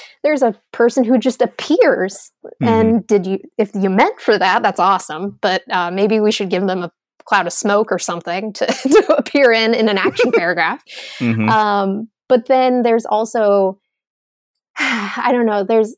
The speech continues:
Speaker 1: I mean, I'm gonna point out the grammar stuff because I want them to have
Speaker 2: No, you
Speaker 1: the
Speaker 2: need to.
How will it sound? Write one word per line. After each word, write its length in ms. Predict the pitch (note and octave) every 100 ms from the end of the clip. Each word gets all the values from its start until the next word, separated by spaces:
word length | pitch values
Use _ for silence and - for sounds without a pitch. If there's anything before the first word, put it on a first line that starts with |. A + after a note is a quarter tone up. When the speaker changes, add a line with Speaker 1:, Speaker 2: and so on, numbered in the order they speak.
| -
Speaker 1:
I 60 | G#3+
mean, 140 | G#3+
I'm 100 | G#3+
gonna 160 | B3+ C4+
point 220 | C4 B3+
out 140 | A3+
the 60 | G#3+
grammar 320 | G3+ G3 G3+
stuff 360 | - G3 G3+ -
because 560 | G3+ G3 F#3 - - - _ G#3+
I 100 | G3+
want 480 | F#3+ F#3+ G3 G3+ -
them 480 | G#3 G3 F#3+ F#3 F#3+ _ _ -
to 140 | - G#3
have 140 | -
Speaker 2:
No, 80 | B2
you 140 | A2+
Speaker 1:
the 40 | A#2
Speaker 2:
need 220 | C3 B2
to. 300 | A2 E2 D2+